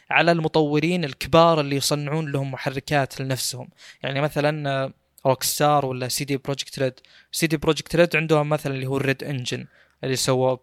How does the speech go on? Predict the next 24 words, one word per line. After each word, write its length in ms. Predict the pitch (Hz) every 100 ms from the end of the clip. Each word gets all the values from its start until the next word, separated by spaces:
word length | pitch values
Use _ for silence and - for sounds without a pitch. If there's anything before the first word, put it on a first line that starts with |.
| -
ب-، 220 | 123 135 - 185 185 _ -
بذا 160 | -
ويتشر 300 | 135 - 139
ثري 240 | 120 143 123
مثلا، 360 | 127 - 131 - - - _
فهذا 680 | - 131 135 - 156 165 147
كاستم 640 | - 151 - - 123 120 -
بشكل 440 | - 135 131 127
خاص 340 | - 131 123 -
جدا، 340 | 123 - - - - -
فلو 300 | - 147 170
عدلوا 460 | 156 170 147 156 139
على 100 | 135
الإنجن 420 | 139 165 156 165
بيتعدل 460 | 147 139 139 131 127
على 120 | 123
اللعبة 280 | 131 131 127
واحدة. 380 | 131 - 143 - - - _
فبالنسبة 520 | 139 156 185 - 160
لي 260 | 165 151 -
العامل 460 | - 135 151 165 147
الأبرز 680 | 143 147 147 156 160 147 -
اللي 220 | - 139 127
هو 300 | 151 156